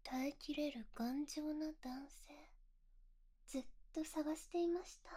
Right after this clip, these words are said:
極めつけには、<laughs> 私に侵されて喜んでるマーサ。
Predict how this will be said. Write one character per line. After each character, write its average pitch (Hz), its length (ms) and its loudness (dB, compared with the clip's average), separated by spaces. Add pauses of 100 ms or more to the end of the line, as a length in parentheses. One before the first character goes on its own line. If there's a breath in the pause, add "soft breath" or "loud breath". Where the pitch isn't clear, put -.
(1400)
極 262 360 4
め 302 180 2
つ - 180 -14 (100)
け 320 140 6
に 320 180 6
は、 320 60 -2 (1200 loud breath)
<laughs> - 3000 -6
私 - 800 12
に - 180 -10
侵 - 320 -4
さ - 220 -4
れ - 120 -12 (100)
て - 100 -14 (640)
喜 - 80 -2
ん - 40 6 (640)
で - 160 -6
る - 80 -4 (280)
マ - 60 8
ー - 180 6
サ。 - 320 2